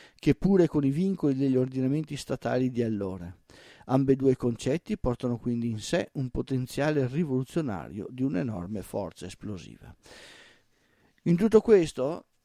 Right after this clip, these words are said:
che vi ho letto, che è l'affermazione di Ratzinger nel diciottesimo paragrafo, appare immediatamente evidente come la lettura della ragione e la lettura della libertà avvenga sempre all'interno dell'ambito della verità assoluta,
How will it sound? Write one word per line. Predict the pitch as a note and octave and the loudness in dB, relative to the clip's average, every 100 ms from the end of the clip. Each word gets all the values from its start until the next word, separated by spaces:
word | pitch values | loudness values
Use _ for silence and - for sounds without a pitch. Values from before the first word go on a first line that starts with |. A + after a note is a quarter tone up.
| _ | _
che | - | -8
vi | C3+ | -4
ho | D#3+ | -2
letto, | D#3 - | -2 -6
che | A2+ B2 B2+ | -8 -6 -4
è | |
l'affermazione | D3 A2+ A2 D#2 F#2+ B2+ A#2+ A2+ D3 C#3+ | -2 -4 -6 -10 -8 -4 -4 -4 -4 -4
di | A#2 A2+ | -4 -2
Ratzinger | C3 C3+ - A2+ G2+ | -2 -2 -4 -8 -6
nel | A2+ A#2+ | -6 -6
diciottesimo | A2+ G#2+ A#2 C3+ B2+ A#2 | -8 -8 -6 -4 -4 -6
paragrafo, | B2+ F3 C#3 A2 C#3 - - - | -4 -4 -4 -6 -8 -10 -12 -14
appare | B2 - D#3 C#3 | -12 -8 -6 -4
immediatamente | A#2 A2 A#2 B2 C#3+ D#3 C#3+ | -6 -6 -6 -6 -6 -6 -8
evidente | D3 C3+ A2+ D#2+ E3 D#3 - - | -8 -6 -6 -8 -12 -14 -16 -2
come | F3+ E3 | 2 2
la | A#2 C3+ | 2 0
lettura | E3 - - D3 G#2+ | 0 -2 0 0 0
della | G2 C3 C3 | -2 0 0
ragione | B2 B2 C3+ C3+ G2 F#2 | 0 -2 0 0 0 -6
e | - B2+ | -4 -2
la | A#2 | -2
lettura | A2+ G#2+ - D#3 G#2+ E2+ | -2 -4 -4 -4 -4 -4
della | B2+ C3+ | -4 -2
libertà | G2 A#2 F3 D#3+ D3 G3+ - - - | -4 -6 -6 -6 -8 -10 -12 -20 -10
avvenga | B2 C3+ D3 D#3+ | -4 -2 -2 -2
sempre | C3+ D#3+ D#3 A#2 - | -2 0 0 -2 -6
all'interno | A2 A2 A2 C#3+ C#3 G#2+ | -6 -6 -2 0 0 -2
dell'ambito | G#2+ C3+ A2 G2 G2+ A2+ - | 0 0 0 -2 -6 -4 -2
della | C3+ G2+ | 0 -2
verità | G2 C3+ B2+ - C#3+ G#2+ | -2 -2 -2 -4 -4 -4
assoluta, | - A#2+ - G#2+ F2 - - D2 | -8 -10 -4 -4 -4 -8 -14 -14